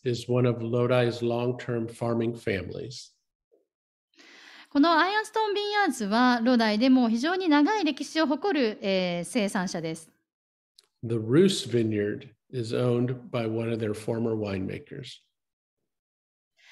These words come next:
Speaker 2: で、このルース・ビンヤードというのは、えー、以前のワインメーカーによって所有されているブドウ畑です。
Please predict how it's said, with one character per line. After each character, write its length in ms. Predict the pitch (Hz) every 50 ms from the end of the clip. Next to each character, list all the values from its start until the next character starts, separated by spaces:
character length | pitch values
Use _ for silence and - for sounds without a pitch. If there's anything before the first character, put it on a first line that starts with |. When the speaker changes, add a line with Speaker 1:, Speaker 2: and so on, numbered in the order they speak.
| - - - - -
Speaker 2:
で、 60 | 262
こ 80 | 294 269
の 100 | 254 240
ル 120 | 262 311
ー 60 | 370
ス・ 360 | 370 - - 381 381 359 302 277
ビ 140 | 269 320 339
ン 80 | 349 349
ヤ 200 | 359 349 339 294
ー 20 |
ド 200 | 226 208 196 -
と 120 | - -
い 80 | 254 247
う 40 | 233
の 160 | 214 196 196
は、 240 | 226 247 262 262 254 262 - - - -
え 960 | 226 208 208 202 202 196 196 190 190 190 185 185 185 185 180 180 180 - 302 320
ー、 20 |
以 40 | 320
前 100 | 508 466
の 140 | 359 247 214
ワ 100 | 247 277
イ 60 | 320
ン 40 | 359
メ 120 | 370 370
ー 60 | 359 -
カ 100 | 269 240
ー 40 |
に 100 | 233 226
よ 80 | 226 233
っ 40 | 226
て 260 | - - 330 339 330
所 240 | 294 - - 247 202
有 140 | 214 208 202
さ 140 | - 220
れ 80 | 202 196
て 160 | - 196 185
い 20 | 190
る 120 | 247 262
ブ 80 | 226 233
ド 100 | 208 196
ウ 20 |
畑 300 | 190 190 190 175 - 170
で 160 | 156 151 156
す。 160 | - - -